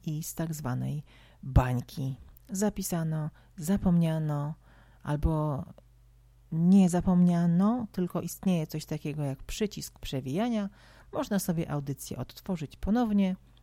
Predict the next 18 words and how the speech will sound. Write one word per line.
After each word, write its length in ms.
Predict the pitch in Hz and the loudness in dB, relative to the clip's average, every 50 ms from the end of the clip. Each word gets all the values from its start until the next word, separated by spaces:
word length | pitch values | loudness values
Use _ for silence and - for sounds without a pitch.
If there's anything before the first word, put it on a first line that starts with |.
| - - | -12 -6
w 20 | |
odpowiednim 680 | 220 226 - - 165 151 151 147 147 143 139 135 131 131 | -6 -6 0 0 0 0 0 -2 -2 0 -2 0 0 2
momencie 520 | 143 175 180 160 143 135 135 - - 123 | 2 2 2 2 0 -2 -6 -8 -10 -12
zastopować, 840 | 113 - 95 - - - 120 - - 240 233 214 190 180 - - - | -10 -10 -12 -12 -10 -10 -10 -6 -4 -4 -2 -2 -4 -6 -6 -10 -12
wysłuchać 600 | 151 127 - - - 143 - - - 127 - - | -12 -10 -10 -8 -10 -10 -10 -10 -14 -14 -12 -10
ile 180 | 160 147 139 123 | -6 -6 -4 -4
razy 300 | 127 120 117 117 - 123 | -4 -4 -4 -6 -8 -10
będzie 260 | - 101 107 98 - | -8 -8 -8 -8 -10
trzeba 400 | - - - - 269 226 208 180 | -10 -10 -8 -6 -4 -4 -4 -6
kwestii 340 | - - - 165 - - 180 | -6 -8 -10 -10 -8 -10 -14
spornych, 500 | - - - 170 165 160 151 147 - - | -12 -8 -6 -6 -4 -4 -6 -8 -8 -8
wel 240 | - 113 107 120 139 | -8 -6 -6 -4 -4
niezrozumiałych 920 | 139 151 170 180 214 233 226 240 269 277 294 294 285 262 247 240 - - | -4 -4 -2 -2 -2 -4 -4 -4 -4 -4 -4 -6 -6 -6 -8 -8 -10 -8
i 80 | 151 131 | -8 -6
już. 460 | 127 120 110 113 - - - - - - - _ _ _ - _ _ _ _ _ _ _ _ _ _ _ _ _ _ - | -4 -6 -6 -8 -10 -14 -16 -18 -20 -20 -20 _ _ _ -20 _ _ _ _ _ _ _ _ _ _ _ _ _ _ -12
Od 500 | - - 403 - _ - - - - - - | -8 -8 -8 -8 _ -14 -12 -12 -12 -4 -2
uroki 400 | 143 135 147 139 - - - - | 0 0 0 0 -2 -4 -14 -20
techniki. 800 | - - 104 - - - - - 104 120 - - - 80 87 113 | -14 -14 -14 -14 -14 -18 -16 -14 -12 -12 -12 -14 -14 -12 -12 -12